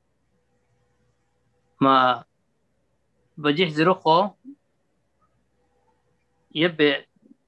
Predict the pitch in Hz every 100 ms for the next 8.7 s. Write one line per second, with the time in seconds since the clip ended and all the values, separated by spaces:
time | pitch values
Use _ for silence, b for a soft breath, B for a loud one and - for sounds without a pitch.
0 | _ _ _ _ _ _ _ _ _ 151
1 | 160 156 131 - _ _ _ - 160 135
2 | - 143 110 - _ _ _ _ _ _
3 | _ _ _ _ _ _ _ _ _ _
4 | - 135 151 160 - _ _ _ _ _
5 | _ _ _ _ _ 151 156 156 151 151
6 | 156 165 151 - 135 143 143 160 147 135
7 | 127 - _ _ - - _ _ 139 131
8 | 143 151 160 143 160 165